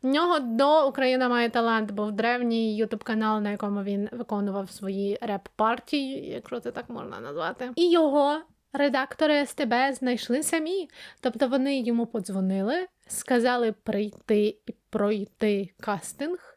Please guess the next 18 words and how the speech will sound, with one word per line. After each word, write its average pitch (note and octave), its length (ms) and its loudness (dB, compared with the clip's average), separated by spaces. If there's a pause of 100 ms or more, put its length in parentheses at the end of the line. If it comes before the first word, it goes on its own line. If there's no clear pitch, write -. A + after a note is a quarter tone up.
(1080)
А, G3 460 2
мабуть, A#3 580 2
в - 120 -18
чомусь A3 400 0
запевнили, B3 920 0 (280)
тому C4 260 2
що A#3+ 280 0 (280)
я C#4+ 180 0
спілкувалася B3+ 920 2
з F#3 100 -4
редактором, G#3 880 -2
з A#3 100 -4
редакторкою A3 800 0
одного G#3+ 440 -2
із B3+ 220 -6
телеканалів A3 880 0
одного G#3 280 -2
разу. G3 280 -2